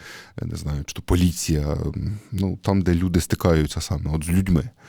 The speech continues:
е, з людськими долями, з історіями людей, то видно, скільки є різноманітних образ, злоби, е, дітей до батьків і навпаки.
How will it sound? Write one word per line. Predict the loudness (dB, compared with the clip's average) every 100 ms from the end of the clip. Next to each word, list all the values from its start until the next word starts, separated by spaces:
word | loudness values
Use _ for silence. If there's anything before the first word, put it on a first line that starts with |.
| -20 -20 -18 -18 -18 -18 -18 -20 -20 -20 -20 -20 _ 0
е, | 2 4
з | 4
людськими | 2 6 6 6
долями, | 8 8 8 6 4
з | 0
історіями | 2 4 6 6 4 4
людей, | 2 2 4 2 0 -6 -16 -12 -12 0
то | 2 2
видно, | 4 2 4 4 4 4 0
скільки | -4 -2 0 0 -2 0
є | 4 4
різноманітних | 4 4 4 4 2 0 0 0 -8 -4
образ, | -2 2 4 4 2 -2 -8 -16 _ _ _ _ _ _ _ _ _ -20 _
злоби, | -8 -2 4 6 4 2 -2 -4 _ _ _ _ -20 -20 _ -4
е, | 0 2 2 2 0 0 -2 -4
дітей | -2 0 4 2
до | 6 4
батьків | 6 2 0 -8 -4 -4 2
і |
навпаки. | 4 4 2 0 -4